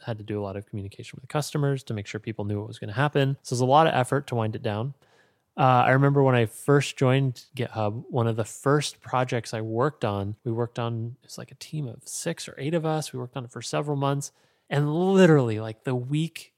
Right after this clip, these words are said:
we were gonna ship the first preview, sort of like an alpha preview to our customers, we pulled the plug and we decided to shut it down. I didn't make that call. We didn't shut it down. But that was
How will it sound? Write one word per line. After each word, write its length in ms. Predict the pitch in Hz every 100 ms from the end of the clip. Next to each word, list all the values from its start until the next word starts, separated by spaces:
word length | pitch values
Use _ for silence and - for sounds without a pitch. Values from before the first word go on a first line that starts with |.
| -
we 140 | 139
were 140 | 135
gonna 200 | 120 117
ship 320 | 107 - 117 -
the 140 | 156 120
first 440 | - 139 123 -
preview, 760 | - 135 135 120 104 104 107
sort 200 | - 127
of 20 | 113
like 140 | 110
an 60 | -
alpha 340 | 117 113 -
preview 560 | 120 123 110 110 107 104
to 120 | -
our 240 | 113 101 - _
customers, 640 | 135 120 123 107 101 - _ _ _ _ -
we 100 | 120
pulled 280 | - 120 113
the 60 |
plug 380 | - 113 101 120 -
and 100 | 117
we 80 | 107
decided 400 | 104 - 104 104
to 60 | -
shut 180 | 110
it 60 | 107
down. 180 | 107 107 -
I 80 | 156
didn't 200 | 170 131
make 160 | 117
that 160 | 107 110
call. 260 | 113 98 113
We 60 |
didn't 160 | 113 113
shut 140 | 113
it 40 | 107
down. 200 | 107 123 _ _ _ _ _ -
But 120 | -
that 200 | 131 135
was 500 | 131 123 117 110 -